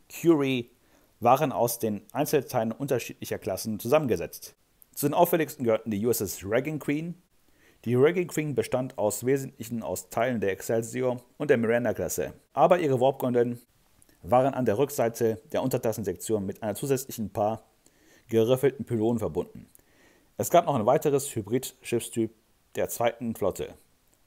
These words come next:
Zu diesem gehörte die U S S Centaur, was auch eben ein zusammengesetztes Schiff ist, der Excelsior-Klasse. Darüber habe ich aber auch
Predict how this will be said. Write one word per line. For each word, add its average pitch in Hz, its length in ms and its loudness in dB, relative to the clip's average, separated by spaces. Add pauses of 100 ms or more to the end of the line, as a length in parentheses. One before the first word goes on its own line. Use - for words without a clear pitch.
Zu - 160 -6
diesem 175 240 -2
gehörte 127 260 2
die 90 300 -4
U 143 60 6
S 131 100 2
S 117 140 -4
Centaur, 127 600 0 (680)
was 107 120 4
auch 135 200 6
eben 110 240 0
ein 92 340 -6 (320)
zusammengesetztes 104 760 -2
Schiff 113 200 0
ist, - 360 -4 (580)
der 98 80 0
Excelsior-Klasse. 131 680 0
Darüber 113 300 2
habe 110 100 2
ich 113 80 -2
aber 104 340 -2
auch - 340 -4